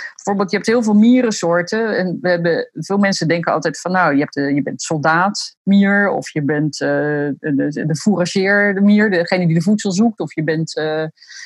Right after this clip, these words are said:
nou ja, eh, degene die de, ehm, eh, dingen voor de koningin doet of zo. Maar ook dat kan, kan, kan variëren. Weet je, je hebt niet elke dag zoveel soldaten nodig of zoveel die voedsel zoeken. Dus de, ze kunnen ook nog van taak wisselen.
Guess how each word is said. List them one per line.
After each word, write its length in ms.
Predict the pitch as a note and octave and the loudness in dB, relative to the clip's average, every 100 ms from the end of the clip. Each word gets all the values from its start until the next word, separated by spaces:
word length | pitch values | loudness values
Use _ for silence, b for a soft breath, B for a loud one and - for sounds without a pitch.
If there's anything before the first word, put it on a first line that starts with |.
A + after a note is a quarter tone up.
| B | B
nou 140 | E3 E3 | -2 0
ja, 180 | E3 | 0
eh, 480 | - E3+ D#3+ D#3 D#3 | 0 -2 -2 -2 -2
degene 440 | D#3 D#3+ F3 E3+ E3 | -4 -4 -2 -2 -2
die 160 | E3 | -2
de, 480 | D#3+ E3 E3 E3 - | -2 0 0 -2 -6
ehm, 440 | - E3 D#3+ E3 E3+ E3+ E3 E3 - _ _ | -8 -6 -4 -4 -2 -2 -4 -6 -14 _ _
eh, 720 | D#3 D#3+ D3+ D#3 D#3 D#3+ D3+ - - _ A#3+ - _ _ _ _ - | -8 -8 -6 -8 -8 -10 -10 -12 -16 _ -18 -18 _ _ _ _ -14
dingen 340 | D#3+ F#3+ F#3 | -6 -2 0
voor 100 | F3 | 0
de 60 | E3+ | 0
koningin 480 | F3+ F3 G#3 A#3 | 0 2 4 6
doet 280 | A3 A#3 A3 | 6 6 2
of 120 | G3 | 0
zo. 260 | - G#3 G#3 | -2 0 2
Maar 260 | G#3 G3+ - | 2 0 0
ook 240 | A#3 A3 | -4 0
dat 320 | G#3 B3+ - - | 0 0 -2 -2
kan, 380 | A#3 A3+ F#3+ - | 2 4 2 0
kan, 360 | B3 A#3 G#3 - _ | 0 2 0 -4 _
kan 200 | - A#3 | -2 0
variëren. 720 | A3 G#3 G3+ G3+ A#3+ G3+ C3+ b b b | 2 2 2 2 0 -2 -6 b b b
Weet 160 | - F3 | -8 -4
je, 60 | G#3+ | -2
je 60 | |
hebt 60 | A3 | 2
niet 140 | G#3+ | 4
elke 220 | G3+ G3+ | 4 2
dag 240 | F#3+ F3+ - | 2 0 0
zoveel 360 | G3 F#3 E3+ | 0 0 0
soldaten 420 | E3+ F3 F3+ F#3 D#3 | -2 2 2 2 0
nodig 280 | D#3 E3+ | 0 0
of 120 | - - | -4 -4
zoveel 340 | F3+ E3+ D#3+ | -2 -2 0
die 140 | D#3+ | 0
voedsel 320 | D3+ G#3+ - D3 | 0 0 0 -2
zoeken. 340 | D3 - - | -2 -4 -6
Dus 200 | E3 - | -8 -4
de, 280 | F3+ E3 - - | -4 -4 -6 -14
ze 140 | - | -6
kunnen 260 | G#3+ A#3+ - | 0 2 2
ook 120 | A#3+ | 4
nog 240 | A3 G3 - | 2 2 -2
van 180 | F#3 | -2
taak 280 | E3+ B3+ C4+ | 0 0 0
wisselen. 640 | E3 E3 E3+ - C3+ - | 0 0 0 -2 -4 -6